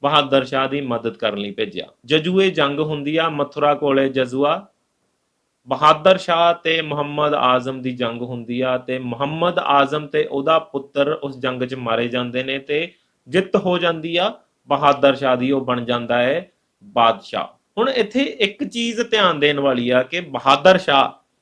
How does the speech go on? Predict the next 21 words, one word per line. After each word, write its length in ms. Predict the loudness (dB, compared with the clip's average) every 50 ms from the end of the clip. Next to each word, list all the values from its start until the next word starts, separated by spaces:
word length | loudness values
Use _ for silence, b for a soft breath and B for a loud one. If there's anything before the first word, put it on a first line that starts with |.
| _ _ -10
ਜਿਹਦੇ 200 | -6 -2 -2 -2
ਕੋਲ 260 | 0 2 4 4 4 2
ਤਕਰੀਬਨ 560 | 0 -2 -2 -2 -2 -2 -2 0 0 0 0 -2 -2 -2
ਇੱਕ 220 | -4 -2 0 2
ਲੱਖ 260 | 2 2 2 2 -2
ਦੀ 140 | -8 -8 -8
ਫੌਜ 300 | -6 -2 -2 -2 -2 -2
ਸੀ, 220 | -8 -18 -20 -20 _ _ _ _ _ _ _ _ _ _ _ _ _ _ _ _ _ _ _ _ _ -6
ਉਹਨੂੰ 180 | -4 -4 -4 -2
ਤਿੰਨ 200 | 0 0 0 0
ਸੌ 200 | 0 0 2 2
ਬੰਦਿਆਂ 340 | 2 2 0 2 2 2 4
ਨਾਲ 160 | 4 2 2
ਕੀ 200 | 0 -2 -4 -4
ਫਰਕ 300 | -2 0 0 -2 0 -2
ਪੈਣਾ 280 | -2 0 0 0 0 -2
ਸੀ? 140 | -4 -4 -4
ਉਹਨੇ 160 | -2 -2 -2
ਮਦਦ 300 | -2 -2 -2 -2 -2 -4 -2
ਕਿਉਂ 240 | -2 0 2 2 2
ਮੰਗੀ? 360 | 0 0 -2 -2 -6 -8 -10